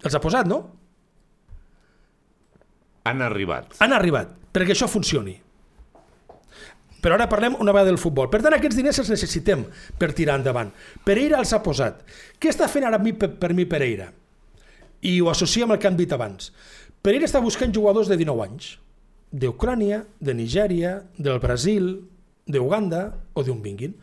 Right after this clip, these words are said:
Speaker 1: Això ja està, ja està sent criticat per part de l'afició. Alguna part de l'afició. És veritat o no?
Speaker 2: Sí, és cert, perquè també s'han omplert la
Speaker 1: No,
Speaker 2: boca
Speaker 1: però, però
Speaker 2: de, de la base.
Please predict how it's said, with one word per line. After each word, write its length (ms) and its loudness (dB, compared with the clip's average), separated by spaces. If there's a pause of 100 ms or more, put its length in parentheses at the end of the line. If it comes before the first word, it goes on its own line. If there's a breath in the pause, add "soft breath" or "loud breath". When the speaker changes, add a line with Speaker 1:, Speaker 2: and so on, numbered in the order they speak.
(260 loud breath)
Speaker 1:
Això 240 0
ja 80 0
està, 160 -2
ja 140 -2
està 160 -4
sent 100 -4
criticat 540 -8 (840)
per 160 -4
part 160 0
de 80 -2
l'afició. 460 -4 (580)
Alguna 360 -2
part 180 -4
de 80 -8
l'afició. 340 -16
És 80 -20
veritat 320 -4
o 60 -4
no? 80 -12 (420 loud breath)
Speaker 2:
Sí, 220 -10 (100)
és 160 -4
cert, 240 -4
perquè 300 -8
també 720 -16 (180)
s'han 240 -18
omplert 460 -6 (180)
la 720 -18
Speaker 1:
No, 80 2
Speaker 2:
boca 80 -2
Speaker 1:
però, 160 -2
però 200 -2 (340)
Speaker 2:
de, 80 -16 (340)
de 80 -12
la 80 -12
base. 380 -4